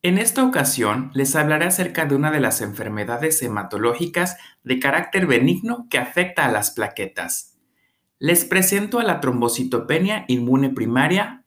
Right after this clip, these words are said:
o tip por sus siglas. Esta enfermedad se caracteriza por la destrucción precoz de las plaquetas en el cuerpo.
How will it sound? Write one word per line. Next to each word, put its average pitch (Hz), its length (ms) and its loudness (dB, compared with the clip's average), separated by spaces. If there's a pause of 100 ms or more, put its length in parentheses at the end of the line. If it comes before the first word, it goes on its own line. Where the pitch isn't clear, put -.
o 143 220 -2
tip - 360 -4 (100)
por 127 180 2
sus 117 160 -2
siglas. 90 580 -2 (1300)
Esta 214 220 -2
enfermedad 147 760 2 (180)
se - 180 0
caracteriza 160 720 0
por 156 160 0
la 127 140 2
destrucción 123 680 0
precoz 147 400 -2
de 156 80 0
las 131 200 0
plaquetas 180 680 -2
en 139 160 2
el 104 160 -2
cuerpo. - 560 -2